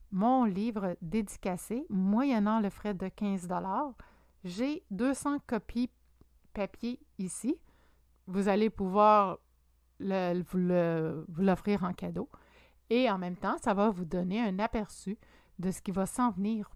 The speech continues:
pour la saison deux. Si jamais ça vous tente,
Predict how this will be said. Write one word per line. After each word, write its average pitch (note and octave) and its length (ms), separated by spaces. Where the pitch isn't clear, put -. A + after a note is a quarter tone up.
pour F#3 160
la F#3+ 180
saison - 640
deux. D#3+ 220
Si - 180
jamais A3+ 340
ça C#4+ 140
vous A#3 140
tente, A3+ 500